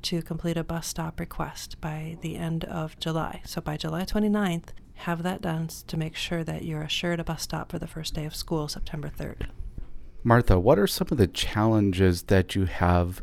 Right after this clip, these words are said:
Speaker 2: when trying to find the appropriate schools for students?
Speaker 1: The first thing we usually are looking at with a family is where they live. Most families are choosing a school based on their home address.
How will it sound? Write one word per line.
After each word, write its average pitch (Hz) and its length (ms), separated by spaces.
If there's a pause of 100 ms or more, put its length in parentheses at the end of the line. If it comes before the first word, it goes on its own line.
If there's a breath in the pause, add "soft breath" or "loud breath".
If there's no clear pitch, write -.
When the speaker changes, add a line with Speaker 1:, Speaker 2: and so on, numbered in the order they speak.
(120)
Speaker 2:
when 92 540 (180)
trying 101 280
to 98 100
find 92 540 (100)
the 104 100
appropriate 87 540
schools 85 360
for - 160
students? - 680 (340 loud breath)
Speaker 1:
The 190 140
first 202 320
thing 240 160
we 190 100
usually 180 400
are 196 80
looking 175 300
at 175 160
with - 140
a 185 40
family 175 400
is 170 200
where 165 160
they 170 120
live. 165 380 (100)
Most 180 260
families 170 360
are 175 100
choosing 175 420
a 170 60
school 165 480 (100)
based 156 320
on 175 140
their 185 140
home 185 180
address. 208 460